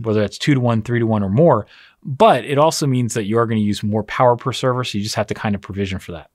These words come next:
The other fun note is just the fact that this server actually has a little handle on the back. I was wondering what this bar was. I thought maybe it was, like, a tie-down bar or something like that, but it's actually a handle to make it easier to move, and I absolutely love it.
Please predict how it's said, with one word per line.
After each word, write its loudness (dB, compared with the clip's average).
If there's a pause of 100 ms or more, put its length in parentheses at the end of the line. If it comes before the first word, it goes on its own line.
The 2
other 4
fun 4
note 2
is 0
just -4
the -6
fact -4
that -4
this -6 (180)
server 0
actually -4
has -2
a -6
little -8
handle 0
on -2
the -10
back. -18
I -6
was -2
wondering 2
what 0
this -4
bar 2
was. 2
I -4
thought -4
maybe -4
it -2
was, -4
like, -2
a -10
tie-down -2
bar 2
or -2
something -8
like -4
that, 2 (300)
but -4
it's 0
actually 0
a -2
handle 0
to -2
make 0
it -8
easier -2
to -6
move, 2
and 0
I -4
absolutely -2
love 0
it. -12